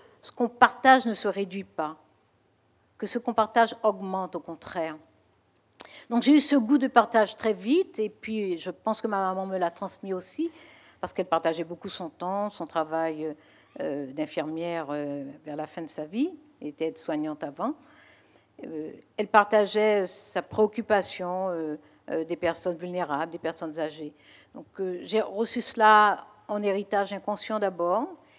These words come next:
et je crois que j'ai eu le souci de le faire fructifier, mais d'abord parce que j'ai beaucoup, beaucoup reçu en retour.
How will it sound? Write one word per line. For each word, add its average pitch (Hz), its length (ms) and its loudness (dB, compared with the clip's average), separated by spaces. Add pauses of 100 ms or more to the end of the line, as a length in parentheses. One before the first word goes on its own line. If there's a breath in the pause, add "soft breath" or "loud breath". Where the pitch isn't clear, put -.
(400 soft breath)
et 202 180 2
je 196 180 -2
crois 240 240 6
que 269 60 0
j'ai 240 120 2
eu 254 40 4
le 240 120 4
souci 240 460 -4
de 214 120 2
le 196 100 0
faire 185 220 -2
fructifier, - 640 -4
mais 247 160 2
d'abord 226 360 6
parce 247 180 4
que 254 100 -4
j'ai 240 160 -2
beaucoup, 269 500 0
beaucoup 233 340 -2
reçu 226 300 0
en 208 80 0
retour. 165 500 -8